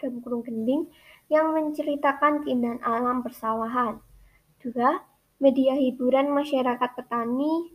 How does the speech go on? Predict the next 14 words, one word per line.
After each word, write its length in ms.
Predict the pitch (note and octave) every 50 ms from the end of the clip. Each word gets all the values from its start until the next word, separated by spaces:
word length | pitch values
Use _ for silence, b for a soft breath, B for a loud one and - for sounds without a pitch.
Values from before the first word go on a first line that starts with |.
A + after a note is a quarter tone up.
| - -
yang 200 | C4+ C4+ C#4 C4
tergolong 560 | C4 B3+ - - B3 A#3+ B3 C4 C#4+ D4 D4
masyarakat 640 | C#4+ C#4+ C#4+ - C4 A#3+ A#3+ A#3 A3+ - - C4 C4 - -
agraris 720 | B3 B3 A#3+ - - A#3 A3 A3 A3 B3+ D4 E4+ E4+ - _ b b b b b b b -
ketika 480 | C#4+ D4 C#4 C#4+ - - E4 E4+ E4+ - - - _ -
beristirahat 800 | C#4+ C4 - B3+ B3+ - - - C#4 C#4 C4+ C4 C4+ C#4 D4 D4
di 80 | D4 C#4
sawah 580 | - - B3+ A#3+ A#3 A#3+ C4 C#4+ D4 D4+ - - -
dalam 320 | B3+ A#3 A#3+ - - - - -
aktivitasnya 1120 | B3 - - C4+ C4 C4+ C4+ B3+ - - - A#3+ B3 B3 - - B3+ C4 D4 F4 G4 - B B B B B B B C4+
menanam 400 | C4+ C#4 C#4 C4+ C4 C4 C4+ C#4
padi, 560 | C4+ B3 B3 B3 - - B3+ D#4 F#4+ F4+ - B B B B B - C#4
menghalau 560 | C4+ C4+ C4+ B3 A#3+ A#3+ A#3+ A#3+ A#3+ A#3+ A#3+
burung, 480 | B3 B3 B3+ C#4 D#4 E4 E4 E4+ -